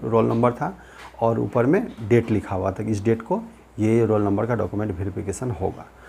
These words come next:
तो उसी अनुसार हम गए थे। तो हम जो गए थे, तो जैसे आज डॉक्यूमेंट वेरिफिकेशन है तो एक दिन पहले ही हम पहुंच गए थे। मेरा डॉक्यूमेंट वेरिफिकेशन साउथ ईस्टर्न रेलवे का जो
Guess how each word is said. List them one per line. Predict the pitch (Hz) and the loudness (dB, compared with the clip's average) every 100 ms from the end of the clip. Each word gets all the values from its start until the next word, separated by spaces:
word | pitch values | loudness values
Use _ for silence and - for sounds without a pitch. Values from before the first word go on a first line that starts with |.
| - - - | -20 -12 2
तो | 131 | 2
उसी | 135 | 4
अनुसार | 151 143 143 131 | 4 4 2 2
हम | 120 131 | 2 2
गए | 120 113 | 4 2
थे। | 135 151 - - - - - - | -4 -12 -18 -20 -20 -20 -20 -4
तो | 135 | 0
हम | 101 135 151 | 4 4 6
जो | 147 | 6
गए | 131 113 | 6 2
थे, | 110 156 180 - _ - - | 2 -2 -2 -12 _ -20 -4
तो | 135 | 0
जैसे | 113 123 - | 4 4 6
आज | 117 131 | 6 6
डॉक्यूमेंट | 127 123 131 131 110 | 4 4 4 4 4
वेरिफिकेशन | 113 107 110 107 120 123 | 0 0 0 0 -2 -4
है | 185 | -4
तो | - | -4
एक | - 127 123 | 2 4 4
दिन | 131 | 0
पहले | 123 107 139 | 0 2 4
ही | 147 | 4
हम | 120 127 | 2 -2
पहुंच | 113 101 95 | -2 -4 -4
गए | 104 | -6
थे। | 98 | -4
मेरा | 104 120 123 - - - | -2 -2 -4 -14 -6 -2
डॉक्यूमेंट | 110 120 127 110 | 2 4 4 2
वेरिफिकेशन | 110 110 110 110 139 | 0 0 -2 -2 -4
साउथ | - 107 110 | 0 -2 0
ईस्टर्न | 107 117 104 | -2 -2 0
रेलवे | 98 120 190 - - - - | 0 0 -4 -10 -20 -12 0
का | 101 | 2
जो | 98 107 104 | 4 2 2